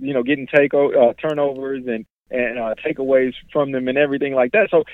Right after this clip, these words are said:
I mean, it was an interesting, it's interesting to see how they're able to score so many points with Jameis Winston. I mean, he's not the best quarterback. I mean, his favorite play is to throw it up to Mike Evans. And, and so far, I mean, that's been, pre-, been pretty successful for him.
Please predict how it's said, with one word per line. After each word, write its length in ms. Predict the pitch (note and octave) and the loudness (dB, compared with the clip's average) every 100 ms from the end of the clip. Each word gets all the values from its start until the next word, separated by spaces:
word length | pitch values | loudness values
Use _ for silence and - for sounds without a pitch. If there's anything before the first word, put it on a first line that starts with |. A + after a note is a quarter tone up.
| - | -10
I 80 | - | -4
mean, 160 | F3 F#3 | -2 -2
it 80 | G3+ | -2
was 120 | F#3 | -2
an 100 | E3+ | -2
interesting, 760 | D3+ B3 A#3 G#3+ - F#3 D#3 G3+ | 0 -2 0 -4 -6 -16 -16 -14
it's 180 | - D#3 | -12 -4
interesting 460 | G#3 C#4 A#3 F#3+ | -4 2 0 2
to 80 | F3+ E3 | -2 -2
see 180 | B3+ | 0
how 260 | F3+ D3+ D#3 | 2 4 2
they're 180 | D#3+ D#3+ | 4 0
able 220 | E3+ F3+ | 0 -2
to 80 | D3 _ | -6 _
score 260 | G#3 G3 D#3 | -6 -6 -6
so 160 | F#3 G#3 | -6 -6
many 220 | G3 E3 | -6 -10
points 380 | - G3+ F#3+ D3+ | -6 -6 -6 -2
with 240 | C#3+ C3 - A#2 | 0 0 -2 -10
Jameis 340 | B2 F3 G3+ | -6 -6 -6
Winston. 580 | F#3 E4 C4 A#3+ A#3 A#3 | -6 -6 -4 -4 -4 -6
I 60 | - | -10
mean, 240 | - G#2+ | -10 -8
he's 160 | G#2+ - | -8 -4
not 300 | C3 C#3 - | 0 0 0
the 60 | |
best 260 | B2 C4+ C4 | 4 4 4
quarterback. 480 | D4+ A#3+ F#3+ G#3 G3+ | 0 0 2 2 0
I 20 | |
mean, 160 | G3 | -8
his 120 | G#3 A3+ | -10 -6
favorite 320 | A3+ G3 G3 | -4 -4 -6
play 220 | G#3+ G#3 F#3 | -6 -4 -6
is 120 | G3 | -14
to 80 | G3 | -14
throw 220 | F3+ F#3+ | -10 -8
it 80 | F#3 | -6
up 100 | F3+ | -8
to 60 | E3+ | -6
Mike 260 | F3 F3 | -4 0
Evans. 320 | A#3+ G3 D#3+ | 0 -2 -8
And, 140 | D3 C#3 - - | -16 -20 -20 -20
and 140 | - D#3 | -16 -8
so 160 | G3+ F#3+ | -8 -2
far, 220 | A3 E3 | 2 2
I 40 | |
mean, 120 | D#3+ E3 | 0 -6
that's 180 | E3 | -8
been, 220 | D#3 D#3+ D3 | -8 -14 -12
pre-, 200 | D#3+ - _ | -12 -14 _
been 200 | D#3+ D#3 | -10 -10
pretty 240 | E3+ D#3+ C#3+ | -10 -10 -10
successful 440 | C3 - F#3 A#2+ A2 | -10 -6 -6 -6 -12
for 180 | G#2 | -12
him. 100 | G#2 | -12